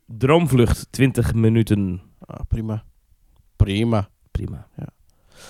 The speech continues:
Speaker 1: Enfin.
Speaker 2: Enfin.
Speaker 1: Maurice, we gaan zo verder praten over alle onderwerpen die we al aangekondigd hebben.
Speaker 2: Ja.
Speaker 1: Maar eerst, heb jij voor ons een overzicht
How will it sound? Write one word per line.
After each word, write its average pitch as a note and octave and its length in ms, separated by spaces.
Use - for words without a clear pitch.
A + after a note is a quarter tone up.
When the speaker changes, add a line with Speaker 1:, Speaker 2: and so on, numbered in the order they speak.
Speaker 1:
Enfin. F3 400
Speaker 2:
Enfin. A3 300
Speaker 1:
Maurice, F#3 360
we F3+ 60
gaan G#3+ 120
zo G3 100
verder G#3 180
praten F#3+ 200
over F3+ 120
alle F3+ 100
onderwerpen F3+ 340
die D#3 80
we D3 60
al A#2+ 60
aangekondigd D#3+ 440
hebben. D3 240
Speaker 2:
Ja. F3 60
Speaker 1:
Maar G#3+ 80
eerst, - 340
heb D3+ 180
jij D3 180
voor B2+ 100
ons C#3+ 220
een B2+ 180
overzicht B2+ 640